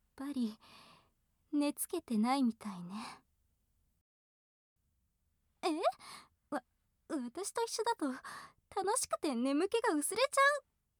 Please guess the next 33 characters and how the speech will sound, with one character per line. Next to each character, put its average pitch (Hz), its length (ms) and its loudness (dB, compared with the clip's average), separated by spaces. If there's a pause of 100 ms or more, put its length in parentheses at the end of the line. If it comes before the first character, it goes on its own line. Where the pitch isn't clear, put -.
(160)
で 415 100 4
す - 200 0
っ - 40 -20
て？ 285 160 -4 (1900)
と、 - 80 -6 (1000)
当 302 80 0
然 226 140 -4 (840)
よ。 262 40 -2 (800)
ア 214 160 0
ウ 269 100 -2
ト 320 160 -8
ロ 254 120 -2
ー 208 40 -2
で 196 80 -4
ハ 247 280 2
ー - 20 -8
ド 381 100 0
ボ 403 140 2
イ 359 40 4
ル 302 80 2
ド 233 120 0
な 208 100 2
私 202 260 -2
と 349 120 -4
一 320 100 -2
緒 - 160 2
に 339 140 6
い 320 40 0
る 381 120 2
ん 370 80 4
だ 277 100 0
も 254 140 2
の。 277 180 0